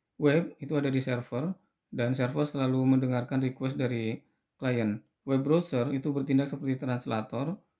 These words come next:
itu memungkinkan pengguna untuk berselancar di web tanpa harus mengetahui bahasa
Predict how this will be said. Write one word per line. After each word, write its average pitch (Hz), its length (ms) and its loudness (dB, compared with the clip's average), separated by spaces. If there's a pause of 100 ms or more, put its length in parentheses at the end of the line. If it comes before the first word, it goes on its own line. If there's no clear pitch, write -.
(100)
itu 135 220 -6
memungkinkan 135 640 4
pengguna 131 480 4
untuk 143 180 0
berselancar 127 540 -2
di 120 160 -2
web 147 240 0
tanpa 127 560 -4 (240)
harus 147 320 -2
mengetahui 127 720 2
bahasa 123 640 -2